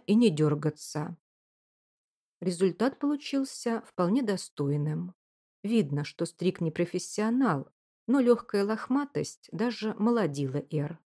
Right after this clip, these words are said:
И сам он, похоже, остался доволен. А вот замести следы этого маленького приключения оказалось непросто. Несмотря на все подстеленные газеты,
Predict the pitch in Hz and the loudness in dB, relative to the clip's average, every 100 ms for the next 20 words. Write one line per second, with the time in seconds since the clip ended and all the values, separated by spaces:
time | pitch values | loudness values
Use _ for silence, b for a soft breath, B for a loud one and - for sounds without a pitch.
0 | _ _ _ - - - 233 254 247 226 | _ _ _ -8 -8 -2 0 0 0 -2
1 | 220 - 214 - 185 - 147 - 170 190 | -4 0 0 0 -6 -4 -10 -4 -4 -4
2 | - 180 165 156 135 160 170 175 190 _ | -4 -4 0 -2 -2 -6 -6 -8 -10 _
3 | _ _ _ _ _ _ _ _ _ _ | _ _ _ _ _ _ _ _ _ _
4 | _ 190 185 269 - - 180 226 233 - | _ 2 6 4 2 -8 2 6 4 2
5 | - 240 - 226 240 233 294 185 165 156 | -2 -2 -2 -2 -2 2 2 2 0 0
6 | 170 175 165 151 151 156 - 165 190 190 | 2 4 2 0 0 -2 -2 -2 -2 -2
7 | - 170 143 147 147 147 - 175 180 202 | -2 0 0 -2 -4 -6 -6 -4 -2 0
8 | 262 262 - 233 233 160 143 - - 151 | 0 -2 -2 -2 2 0 0 -8 -10 -8
9 | 165 - _ _ _ _ _ - 208 - | -8 -12 _ _ _ _ _ -2 -2 0
10 | 226 233 269 254 254 - - 160 165 165 | 0 0 0 2 0 -2 0 2 2 -4
11 | - - 185 170 165 170 165 202 - 262 | -4 0 0 0 0 -2 0 -2 0 -2
12 | 262 - 151 | -2 -6 -6